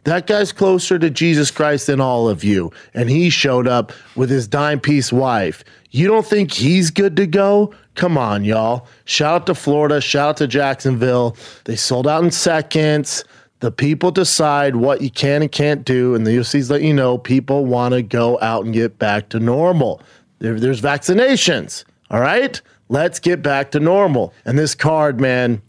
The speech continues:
shout out to every fighter on this card. Shout out to Dana White for putting this card on. Shout out to DeSantis in Florida for allowing a full packed house. It was just, this, this has to be one,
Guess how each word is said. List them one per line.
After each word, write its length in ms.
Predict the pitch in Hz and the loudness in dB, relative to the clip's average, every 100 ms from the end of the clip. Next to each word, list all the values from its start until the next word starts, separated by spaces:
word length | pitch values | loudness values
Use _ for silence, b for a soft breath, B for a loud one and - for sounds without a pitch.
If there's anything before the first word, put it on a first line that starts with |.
| _ _ _ _ _ - | _ _ _ _ _ -10
shout 260 | - - 147 | -4 0 -2
out 100 | - | -2
to 80 | 117 | -2
every 200 | 143 165 | 0 0
fighter 300 | - 143 143 | 0 0 2
on 100 | 135 | 0
this 140 | 120 | -2
card. 400 | - 135 131 123 B B B | -2 0 0 -2 B B B
Shout 180 | - | -4
out 60 | 147 | -2
to 80 | 131 | -2
Dana 300 | 143 143 131 | 0 0 2
White 320 | 123 147 143 | 2 0 -2
for 60 | - | -2
putting 180 | 147 | 0
this 120 | 139 - | 0 0
card 300 | 143 135 131 | 0 0 2
on. 260 | 131 123 B B B | 2 0 B B B
Shout 280 | - 147 127 | -2 0 -2
out 140 | 107 | -2
to 60 | 123 | -4
DeSantis 600 | - 156 151 143 143 139 | -2 0 0 0 -2 -2
in 120 | 120 | -2
Florida 360 | - 143 143 139 | 0 0 0 0
for 120 | 131 | 0
allowing 340 | 123 131 139 | 2 2 2
a 60 | 127 | 0
full 320 | - 143 135 | -2 -2 -2
packed 420 | 131 139 131 - | -2 -2 -2 -4
house. 540 | - 135 127 127 - - B B B B B | -2 0 0 0 -2 -6 B B B B B
It 220 | 123 151 | -2 0
was 280 | 156 160 120 | 0 0 0
just, 580 | - 143 143 131 - - B B B B B - | 0 2 2 0 -4 -8 B B B B B -4
this, 220 | 165 165 | -4 0
this 180 | 170 160 | 0 2
has 200 | 175 190 | 0 0
to 40 | |
be 140 | 180 190 | 2 4
one, 320 | 156 170 156 | 4 2 2